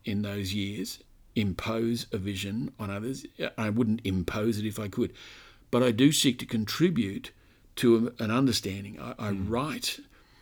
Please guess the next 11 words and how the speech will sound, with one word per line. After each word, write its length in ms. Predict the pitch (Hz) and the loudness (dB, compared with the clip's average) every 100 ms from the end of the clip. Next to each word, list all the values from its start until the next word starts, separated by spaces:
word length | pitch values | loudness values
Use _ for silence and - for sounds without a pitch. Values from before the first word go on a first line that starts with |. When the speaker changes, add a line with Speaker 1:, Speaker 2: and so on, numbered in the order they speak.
| - - | -10 4
Speaker 1:
in 180 | 131 | 6
the 60 | 135 | 6
public 340 | - 110 110 107 | 2 -2 -4 -4
realm 400 | 101 101 104 120 | -4 -4 -4 -4
in 140 | 110 | 0
an 100 | 110 | 0
effort 300 | 113 113 117 | 0 -4 -6
to 80 | 110 | -8
communicate 580 | - 107 113 117 110 104 | -2 2 2 0 -2 -2
what's 220 | 117 - | -4 -4
possible 720 | - - 156 190 - 78 - | -10 -2 -2 -2 -4 -6 -10